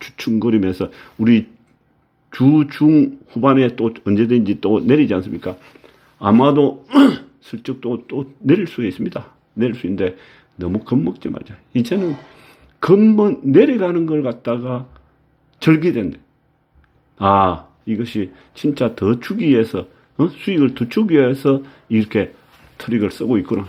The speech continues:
이런 생각 아마, 아마 들 겁니다. 이미 추-, 버스는 종점에서 출발해서 다시 출발했기 때문에 이제는 크게 걱정할 필요 없다.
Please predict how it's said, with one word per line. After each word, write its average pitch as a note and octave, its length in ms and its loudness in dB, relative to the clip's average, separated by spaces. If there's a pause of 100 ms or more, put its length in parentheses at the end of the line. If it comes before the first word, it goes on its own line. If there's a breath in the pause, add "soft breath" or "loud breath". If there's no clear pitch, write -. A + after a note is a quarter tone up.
이런 G3+ 180 2
생각 C3+ 300 -6
아마, - 240 -10
아마 - 260 -6
들 - 180 -16
겁니다. - 300 -14
이미 C4+ 420 0 (100)
추-, - 220 -10 (380 loud breath)
버스는 G3 600 2 (520)
종점에서 E3+ 680 0
출발해서 A#3 540 2
다시 - 320 -6 (180)
출발했기 C#3+ 500 -6
때문에 G2 380 -2 (180)
이제는 A2+ 380 -6 (260 soft breath)
크게 A2 360 -6
걱정할 G2 500 -6
필요 - 160 -8
없다. - 240 -14